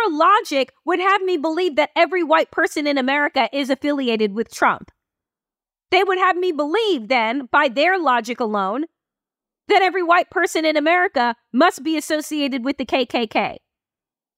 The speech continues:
If we are to judge every country, every ethnicity, every race, every group by their worst representatives, then America should take about a million fucking seats and shut the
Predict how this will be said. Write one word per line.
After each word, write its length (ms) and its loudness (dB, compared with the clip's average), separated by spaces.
If 180 -2
we 140 2
are 260 0
to 120 -2
judge 840 -2
every 380 4
country, 720 -2
every 400 2
ethnicity, 800 -2
every 400 2
race, 480 0
every 360 2
group 560 -2
by 220 4
their 240 0
worst 380 0
representatives, 800 0
then 160 0
America 480 0
should 200 -6
take 220 -2
about 300 2
a 80 2
million 440 0
fucking 360 -2
seats 520 -8
and 160 0
shut 280 0
the 100 -2